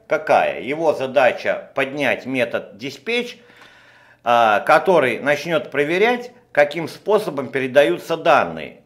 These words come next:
и четко определит, четко определит, это get запрос, пост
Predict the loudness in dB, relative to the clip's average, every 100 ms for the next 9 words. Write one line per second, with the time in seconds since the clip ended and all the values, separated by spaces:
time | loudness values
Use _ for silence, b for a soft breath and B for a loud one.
0 | _ -4 -2 -4 -2 0 0 2 2 0
1 | -6 -4 -4 -4 -6 -12 _ _ _ _
2 | _ _ _ _ _ _ b b b b
3 | _ 4 6 6 4 4 0 -8 -4 -6
4 | -4 -6 -6 -2 0 2 2 2 2 -2
5 | -4 0 4 4 0